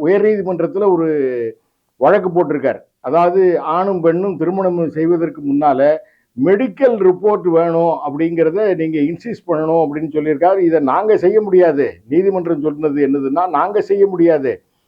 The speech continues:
இதை பாராளுமன்றம் தான் செய்ய முடியும். இந்த பாராளுமன்றம் தான் இதுல வந்து சட்டம் இயற்றணும். அதே மாதிரி ஏதாவது அந்த குடும்ப ஆலோசனை ஏதாவது, அஹ், வ-,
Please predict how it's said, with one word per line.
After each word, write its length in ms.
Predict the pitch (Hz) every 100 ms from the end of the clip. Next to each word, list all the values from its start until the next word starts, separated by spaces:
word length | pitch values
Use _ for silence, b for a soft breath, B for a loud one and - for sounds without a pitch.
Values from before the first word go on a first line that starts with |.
| _ _
இதை 240 | 156 214
பாராளுமன்றம் 920 | 214 151 185 254 269 254 226 196 190
தான் 520 | 170 214 214 175 143 -
செய்ய 380 | _ 156 175 190
முடியும். 400 | 160 160 220 240
இந்த 120 | 185
பாராளுமன்றம் 760 | 156 170 220 233 220 185 175
தான் 180 | 170 220
இதுல 260 | 202 180 165
வந்து 400 | 160 180 190 - b b b
சட்டம் 400 | _ 143 - 214
இயற்றணும். 580 | 190 180 165 165 156 127 117 _ _ _
அதே 400 | - 147 233 285
மாதிரி 640 | 233 180 151 151 175 180 _ _ _
ஏதாவது 580 | 135 175 254 247 175 135
அந்த 300 | - 143 160
குடும்ப 420 | 143 185 226 247 240 214 180 - _ _
ஆலோசனை 840 | 139 170 233 233 220 220 226 208 196
ஏதாவது, 800 | 175 170 202 214 202 180 - _ _ _ _ -
அஹ், 260 | 160 165 165
வ-, 360 | 156 151 143